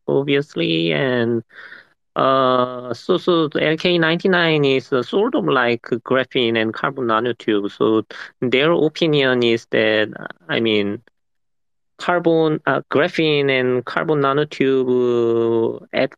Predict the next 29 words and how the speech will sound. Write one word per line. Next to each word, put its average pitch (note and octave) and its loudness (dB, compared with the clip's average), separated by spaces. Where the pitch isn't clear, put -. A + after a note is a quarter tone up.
first, C#3+ 0
uh, B2+ 0
was A#2 0
greeted, A#2 -2
uh, A2 2
a A#2 0
lot A#2+ 0
of A2+ 0
high F#3 -2
expectation, D#3+ -2
but, B2+ 0
uh, B2 0
actual C3+ 0
practical D#3 -2
application B2 -2
fell C3 0
very C3 0
short, D3 -2
to C3+ -2
say C3+ -2
the C3+ 0
least. B2 -2
Uh, C#3+ 0
so C#3+ 0
one C3+ 0
of C3 -2
the C3 -2
problem D3 -2
is B2+ -2